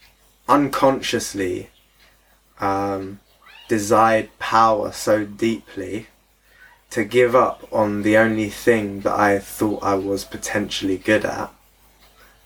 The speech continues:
and give all that up was, like,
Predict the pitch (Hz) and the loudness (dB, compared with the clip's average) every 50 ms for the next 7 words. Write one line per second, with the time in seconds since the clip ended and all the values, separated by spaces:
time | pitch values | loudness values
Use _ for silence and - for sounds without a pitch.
0 | _ _ _ _ - _ _ _ _ _ _ _ - _ _ _ _ _ _ _ | _ _ _ _ -20 _ _ _ _ _ _ _ -20 _ _ _ _ _ _ _
1 | - - 104 104 101 101 98 101 101 - - 117 104 107 104 101 101 101 95 - | -6 -2 0 0 0 0 -2 -8 -8 0 0 0 0 2 -2 0 2 0 2 2
2 | 110 - - 104 - - - - - - - - _ _ _ _ _ _ _ _ | 2 2 0 -2 -6 -8 -14 -18 -18 -18 -18 -20 _ _ _ _ _ _ _ _
3 | _ _ _ _ _ _ _ _ _ _ _ _ - 107 104 104 98 95 - 98 | _ _ _ _ _ _ _ _ _ _ _ _ -8 2 4 4 4 4 2 0
4 | 92 - - - - | -2 -2 -4 -8 -18